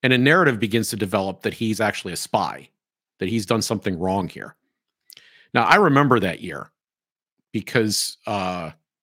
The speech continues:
uh, <laughs> there was even a high-level Politico that went on, uh, Jay Leno's show at the time. Like, there was people going on and saying, "Hey,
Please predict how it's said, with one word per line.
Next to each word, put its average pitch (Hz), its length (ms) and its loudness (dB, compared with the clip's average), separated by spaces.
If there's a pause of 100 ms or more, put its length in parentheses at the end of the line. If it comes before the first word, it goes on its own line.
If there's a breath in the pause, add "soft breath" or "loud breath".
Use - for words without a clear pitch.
(1000)
uh, 87 300 -12 (160)
<laughs> - 960 -6
there 139 100 2
was 127 180 2
even 123 180 4
a 104 60 4
high-level 120 440 2
Politico 113 480 0
that 85 120 -10
went 104 160 -2
on, 101 260 -2 (360)
uh, 104 240 -6 (180)
Jay 117 180 2
Leno's 110 320 0
show - 240 -10
at 147 80 -16
the - 80 -14
time. - 360 -10 (160)
Like, 117 280 0 (640)
there 127 260 0
was 123 260 0
people - 340 -2
going 131 260 4
on 135 160 6
and 95 100 0
saying, 107 540 0
"Hey, 110 540 0